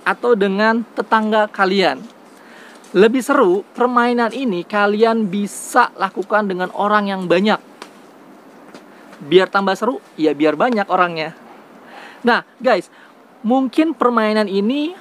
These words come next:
ada yang sudah tahu dan ada yang belum tahu. Menariknya, untuk yang belum tahu, permainan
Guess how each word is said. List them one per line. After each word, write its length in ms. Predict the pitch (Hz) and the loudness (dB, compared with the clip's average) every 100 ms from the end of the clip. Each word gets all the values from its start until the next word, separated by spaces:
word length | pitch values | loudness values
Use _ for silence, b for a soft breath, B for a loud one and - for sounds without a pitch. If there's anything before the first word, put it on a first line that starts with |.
| - | -6
ada 320 | - 196 208 208 | -2 0 2 4
yang 160 | 208 | 2
sudah 320 | 202 196 180 | -2 -4 -4
tahu 480 | 175 190 202 254 175 | -2 0 0 2 0
dan 80 | 160 | -2
ada 240 | 185 208 | 0 4
yang 160 | 254 254 | 6 6
belum 240 | 220 220 | 2 2
tahu. 320 | 214 202 147 - - - - - - | 2 2 0 -6 -18 -20 -20 -20 -4
Menariknya, 720 | 214 220 240 262 151 127 143 - B B - 247 | 2 2 0 -4 -8 -8 -8 -14 B B -6 -6
untuk 320 | 254 339 - | -4 -6 -4
yang 320 | 233 226 214 | -2 -2 2
belum 240 | 214 214 | 4 2
tahu, 240 | 208 247 233 - - | 4 4 4 0 -10
permainan 480 | 214 208 202 196 | -6 -4 -2 -4